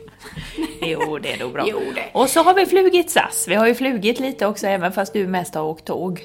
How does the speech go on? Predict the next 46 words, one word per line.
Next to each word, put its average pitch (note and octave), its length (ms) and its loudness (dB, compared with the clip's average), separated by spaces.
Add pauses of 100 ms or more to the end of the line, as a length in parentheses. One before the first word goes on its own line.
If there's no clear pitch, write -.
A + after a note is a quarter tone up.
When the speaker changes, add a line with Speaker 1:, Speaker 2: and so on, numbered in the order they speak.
(140)
Speaker 1:
tycker F#3 180 -10
jag. - 200 -12
Speaker 2:
Ja. A#3 400 2
Speaker 1:
Jag G#3 180 2
har A3 100 -2
ju G3 380 -2
flugit - 580 -12
desto - 360 -8
mer. - 220 -12
Speaker 2:
Ja, G#3 400 0
det, B3+ 280 2
det D4+ 140 6
har B3 260 2
du - 100 -8
ju. - 100 -8 (240)
Speaker 1:
Ja. E3+ 140 -8
Speaker 2:
Men, G#3 260 -2
eh, G3+ 180 -6 (240)
det G3 120 -8
roliga A3+ 380 -2
är - 40 -4
ju F3+ 80 -2
att F3+ 160 -6
vi A#3+ 220 -2
är G#3 40 -2
ju F3 100 -2
lite F#3+ 260 -6
på F#3 160 -8
t-, F#3 120 -12 (140)
två A3 120 -2
olika G3+ 300 -6
sidor G3+ 320 -4
där. A3+ 180 0 (220)
Speaker 1:
Ja. E3+ 160 -10
Speaker 2:
Jag A#3+ 200 6
är A3 40 4
ju F#3+ 100 4
bra F#3+ 240 4
flygare F3 460 -4
och F3+ 100 0
du F3 100 0
är E3 80 0
ju D#3+ 80 0
sas D#3+ 320 -4
sen E3 180 -6
tidigare. D#3 480 -6